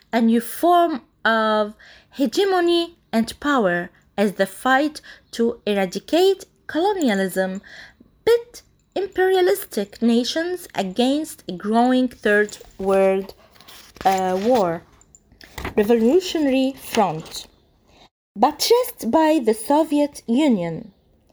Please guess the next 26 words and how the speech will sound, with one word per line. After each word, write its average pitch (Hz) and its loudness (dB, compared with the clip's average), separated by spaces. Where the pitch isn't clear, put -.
With 381 4
the 294 4
evolution 294 0
of 226 0
the 226 2
field 349 2
of 226 -2
international 262 2
relations, 294 2
helping 339 0
to 226 2
reshape 415 2
public 359 -2
opinion 415 0
and 381 4
educate 302 0
communities 247 2
on 226 4
the 196 0
plight 233 2
of 285 -4
people 196 -4
living 302 2
under 226 4
colonial 226 0
rule, 226 2